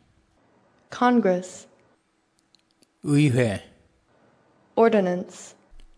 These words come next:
Speaker 2: 법령.
Speaker 1: Overlapping.
Speaker 2: 겹치는.
Speaker 1: Absolutely.
Speaker 2: 완전히.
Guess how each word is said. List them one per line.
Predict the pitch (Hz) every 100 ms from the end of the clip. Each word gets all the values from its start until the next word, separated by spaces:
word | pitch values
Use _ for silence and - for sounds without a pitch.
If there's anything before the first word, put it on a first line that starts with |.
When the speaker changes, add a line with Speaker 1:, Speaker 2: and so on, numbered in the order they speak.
| _ _ _
Speaker 2:
법령. | - 135 135 139 127 104 92 92 _ _ _ _ _ _ _ _ _ _ _ _ _ _ _
Speaker 1:
Overlapping. | 214 247 254 233 196 196 190 180 185 - _ _
Speaker 2:
겹치는. | - 117 - - - 117 101 90 - _ _ _ _ _ _ -
Speaker 1:
Absolutely. | 214 202 202 220 214 233 202 180 180 - _ _ _ _ _ _ -
Speaker 2:
완전히. | 127 120 127 123 123 107 117 98 -